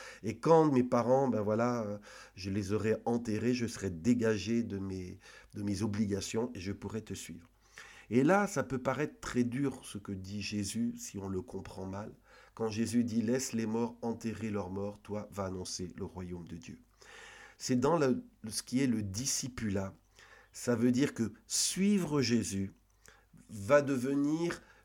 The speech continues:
une priorité même plus importante, en fait, euh, que, euh, que la relation avec les nôtres, euh, que la relation avec notre ép-, notre conjoint, avec nos enfants, avec nos parents, euh,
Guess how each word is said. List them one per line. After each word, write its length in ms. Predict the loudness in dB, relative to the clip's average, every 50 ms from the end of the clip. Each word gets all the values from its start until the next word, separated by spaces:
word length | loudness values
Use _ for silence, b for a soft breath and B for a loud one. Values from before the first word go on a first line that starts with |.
| b -4
une 180 | -2 -2 0
priorité 720 | 0 0 2 2 4 4 4 4 4 2 4 4 4 6 6
même 380 | 8 8 8 8 6 4 2 -4 -10 _
plus 600 | 0 2 4 8 10 10 10 10 8 6 6 4
importante, 840 | 2 0 0 0 -2 -4 -4 -4 -4 -4 -4 -4 -4 -8 -12 -18 -18 _ _ _ _ _ b b b b b b b b b -4
en 160 | -2 -2 -2
fait, 480 | -2 0 2 2 2 2 0 -4 -2
euh, 180 | 0 0 0 0
que, 160 | -2 0 4
euh, 640 | 4 6 6 6 4 4 4 4 4 4 2 2 0 -2 -4
que 80 | -4 -4 -4 -4
la 100 | -4 -4
relation 640 | -2 0 0 0 0 0 -2 -2 0 0 0 0 -2 -6 B B B B B
avec 500 | -6 -4 -2 2 2 2 2 2 -2 -6 -4 -2 0
les 160 | 2 2 4
nôtres, 480 | 4 2 0 0 -4 -8 -12 -10 -10 -12
euh, 60 | -12
que 140 | -10 -6 -4
la 100 | -4 -4
relation 580 | -2 -2 -2 -2 -2 -2 -4 -4 -2 -2 -2 -2
avec 300 | -2 -4 -4 -6 -4 -4
notre 320 | -4 -4 -4 -6 -8 -8
ép-, 80 | -8 -10 -10 _ -16 -12
notre 180 | -12 -12 -10 -10
conjoint, 560 | -8 -8 -6 -6 -6 -6 -4 -2 -2 -2 -2
avec 220 | -4 -4 -6 -6
nos 240 | -6 -6 -6 -4 -2
enfants, 580 | -2 -2 -2 -2 -6 -4 -2 -2 0 0 -2 -4
avec 240 | -4 -6 -8 -8 -8
nos 80 | -8
parents, 880 | -8 -8 -8 -6 -6 -6 -4 -2 0 0 2 0 0 -2 -2 -4 -4 -6
euh, 60 | -6